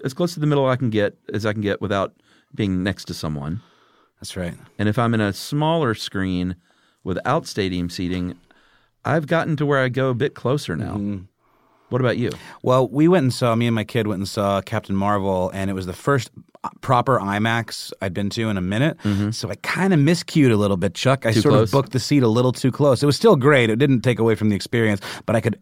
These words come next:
Speaker 2: almost not quite see the bottom of the screen,
Speaker 1: Oh.
Speaker 2: and I was seeing heads a little more than I would have liked. So the,
Speaker 1: Yeah.
Speaker 2: the optimum seating, I think, for an imax would be in the upper tier, but not so far back, sort of middle of the upper tier, right? And
Speaker 1: Okay.
Speaker 2: I was back of the bottom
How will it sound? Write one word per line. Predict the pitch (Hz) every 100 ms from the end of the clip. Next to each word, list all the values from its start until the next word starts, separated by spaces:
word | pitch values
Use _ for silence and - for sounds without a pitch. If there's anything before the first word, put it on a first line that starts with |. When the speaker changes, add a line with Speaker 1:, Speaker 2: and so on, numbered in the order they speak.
| _
Speaker 2:
almost | 135 147 156 160 156 147 -
not | 127 123
quite | - 127 101
see | - 120
the | 113
bottom | 101 107 110
of | 107
the | 101
screen, | - 107 110 120 104
Speaker 1:
Oh. | 87 85 85
Speaker 2:
and | 110
I | 104
was | 98
seeing | - - 120 104
heads | - 107 107 101
a |
little | 117 117
more | 117 123
than | 123
I | 117
would | 120
have | 113
liked. | 120 120 -
So | -
the, | 92 101
Speaker 1:
Yeah. | 90 87 87
Speaker 2:
the | 107
optimum | 131 170 156 120
seating, | - 117 107
I | 101
think, | - 107
for | - 90
an | -
imax | 123 131 107 95 90 -
would | 90
be | 104 92
in | 85
the | -
upper | - - 107
tier, | - 101 90 85 - - - -
but | 107 113
not | 117 110 _ -
so | - 226
far | 185 131 107
back, | 104 104
sort | 147
of | 117
middle | 123 165 165 147
of | 110
the | 110
upper | 113 110
tier, | 90 - 85 67
right? | 98 104 104 - -
And | 98
Speaker 1:
Okay. | 123
Speaker 2:
I | 143
was | 120
back | 82 117 113 113 -
of | 110
the | 90
bottom | 80 98 90 90 82